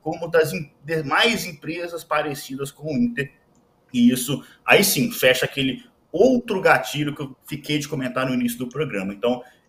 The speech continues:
é isso, a questão, ah, do, do João Grilo e Chicó, tá? Caiu muito,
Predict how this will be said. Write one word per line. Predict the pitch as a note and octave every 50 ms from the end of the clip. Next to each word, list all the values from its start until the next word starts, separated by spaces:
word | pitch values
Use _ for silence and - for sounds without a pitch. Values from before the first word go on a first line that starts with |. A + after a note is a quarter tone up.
| _ -
é | A3
isso, | G#3+ F#3 C3+ A#2 - - A#2+
a |
questão, | - - B2+ - - - B2+ C3 B2+ A#2+ - - _ _ _
ah, | A#2+ A#2+ A#2+ A#2 A2+ A2 A2 A2 A2
do, | B2+ B2+ A#2
do | A#2+ B2
João | A#2 B2+ D3 C#3+ B2+ A#2
Grilo | A#2+ B2 C#3+ D3 C#3+ C#3+
e | C#3 C#3
Chicó, | - - - - - - - B2+ A#2 G#2+ G2 - -
tá? | G#2+ G#2+ A2 A2 G#2+ -
Caiu | - C3 B2+ C#3+ E3 F3+
muito, | D3+ D3 D3 E3+ G3 A3+ A#3 - A#3 G#3 -